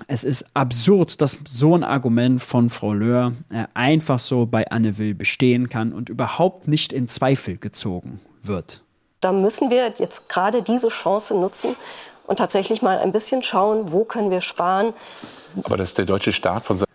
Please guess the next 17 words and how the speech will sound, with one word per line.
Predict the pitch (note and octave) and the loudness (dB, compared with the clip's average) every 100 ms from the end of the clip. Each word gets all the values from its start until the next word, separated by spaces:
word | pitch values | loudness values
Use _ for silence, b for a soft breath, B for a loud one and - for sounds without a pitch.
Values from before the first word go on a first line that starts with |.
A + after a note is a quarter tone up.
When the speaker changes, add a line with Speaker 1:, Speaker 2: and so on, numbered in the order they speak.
| - | -4
Speaker 1:
Weil's | B2 D3 D3+ | 2 4 2
ein | - D#3 | 4 4
Subventionsfeuerwerk | C#3 D#3+ D#3+ C#3+ C#3 E3+ E3+ - C3 A#2+ A2+ A2+ A2+ | 6 2 4 2 4 4 4 4 4 4 4 4 2
gibt, | C#3+ D3 | 0 2
müssen | C3+ C#3+ - C3 | 0 2 2 4
wir | |
jetzt | B2 | 2
einfach | G2 B2 | 0 -4
mal | A#2 | -4
gucken, | A2 C3+ G2+ A2 | -2 -4 -2 -6
dass | G#2 - | -6 -6
wir | |
sparen. | G2 - F2+ D#2+ | -8 -6 -8 0
Das | D#3 | 4
ist | G3+ | 4
das | D#3 | 4
Argument. | A#2+ B2+ A#2+ F2+ - | 2 2 0 -2 -10